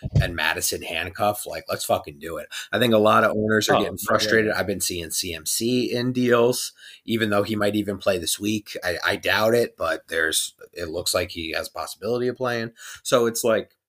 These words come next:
Speaker 1: you know, I, I would, I would hold him, but I also think it's okay to kinda, you know, shop him a little bit. Um, D J Moore, D J Darnold, that connection,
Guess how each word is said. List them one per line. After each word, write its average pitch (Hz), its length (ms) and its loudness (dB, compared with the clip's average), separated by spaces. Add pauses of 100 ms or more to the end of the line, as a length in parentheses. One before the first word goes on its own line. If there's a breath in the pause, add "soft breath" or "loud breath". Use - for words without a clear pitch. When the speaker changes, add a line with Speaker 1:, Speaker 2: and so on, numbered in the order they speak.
(540)
Speaker 1:
you 127 120 2
know, 95 120 0
I, 90 260 -2
I 117 160 2
would, 180 240 0
I 135 160 4
would 180 180 2
hold 117 300 4
him, 95 180 -4
but 90 100 -4
I 95 100 -2
also 85 640 -4 (140)
think 80 320 -4
it's 78 180 -4
okay 76 420 -2
to 73 180 -6
kinda, 76 520 -6
you 82 120 -10
know, - 240 -14 (460 loud breath)
shop - 440 0
him 82 240 -10
a 82 60 -14
little 80 240 -10
bit. 73 200 -20 (380 loud breath)
Um, 113 560 -2 (440)
D 190 160 -4
J 190 180 2
Moore, 147 540 2 (320)
D 123 180 -2
J 117 180 0
Darnold, 107 500 0
that 98 180 -2
connection, 92 840 -4